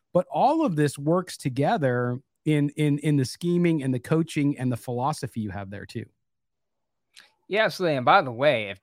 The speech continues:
Speaker 2: if my guy Darian Butler continues to play well, y-, you won't need Roquan Smith. I'm not comparing him to Roquan. I'm not saying he's on that level, but I'm saying that the Raiders can feel comfortable with the linebacker group that they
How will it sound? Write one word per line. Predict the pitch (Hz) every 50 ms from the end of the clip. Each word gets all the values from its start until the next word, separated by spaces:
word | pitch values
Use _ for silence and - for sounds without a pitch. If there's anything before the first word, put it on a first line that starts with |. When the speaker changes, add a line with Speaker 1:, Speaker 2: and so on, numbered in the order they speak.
| _ _ -
Speaker 2:
if | 131 113 - _
my | 127 135 143
guy | 135 147 143
Darian | 127 110 123 131 143 135 117
Butler | 104 117 135 135 120
continues | 113 - _ _ - 123 120 -
to | -
play | _ 117 143 190 220
well, | 139 104 101 98
y-, | 101 101 101 -
you | - 92 90 98
won't | 135 190 196
need | 190 196
Roquan | 180 185 196 175 - 170 165 156
Smith. | - 147 113 -
I'm | - 117
not | 160 180 175
comparing | 190 - 240 226 214 214
him | 214
to | 202 214
Roquan. | 214 220 214 202 - 214 165 143 139
I'm | 117 120
not | 123 139
saying | 165 180 185 180
he's | 175 160
on | 190 185
that | 202 220 220
level, | 233 247 254 247 202 196 185 175
but | 147 165 165 165
I'm | 165 160 156
saying | - - 180 175 170 160
that | 151 160 151 131
the | 143
Raiders | 135 143 165 180 180 -
can | _ - 147
feel | - _ 175 165 147
comfortable | 139 _ - - 208 208 202 _ _ 139 127 131 127 120 120
with | 120 117 _ _
the | 127 123 120 113
linebacker | 101 87 117 127 131 123 131 123 - 123 110
group | 123 120 113
that | 110 107
they | _ 107 107